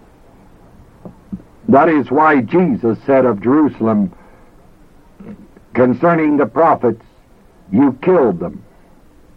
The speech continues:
That's what he said. In Matthew chapter twenty-three,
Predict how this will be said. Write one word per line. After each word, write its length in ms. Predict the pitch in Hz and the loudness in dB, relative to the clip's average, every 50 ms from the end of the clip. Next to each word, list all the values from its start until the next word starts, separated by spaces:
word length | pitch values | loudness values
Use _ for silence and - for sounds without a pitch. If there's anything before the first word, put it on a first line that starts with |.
| - - - _ _ _ - | -20 -20 -20 _ _ _ -4
That's 220 | 104 104 90 107 | -4 -4 -2 0
what 180 | 117 131 127 117 | 0 2 2 2
he 140 | 117 110 95 | 0 -2 -2
said. 420 | - 135 131 117 98 90 87 87 - - - _ _ _ _ _ _ _ _ _ _ _ _ - | 0 0 0 0 0 -2 -6 -8 -12 -20 -20 _ _ _ _ _ _ _ _ _ _ _ _ -4
In 220 | 107 123 127 127 | 0 0 0 2
Matthew 500 | 143 170 175 160 131 - - 120 120 113 - | 2 0 0 0 -2 -4 -2 -2 -2 -2 -2
chapter 460 | - 151 147 143 139 - 135 139 131 | -2 0 0 0 0 -2 -4 -4 -4
twenty-three, 800 | - - 139 151 151 139 131 117 117 - 147 147 131 110 85 | -4 -2 -2 0 0 0 0 -2 -2 -2 -2 0 0 -2 -4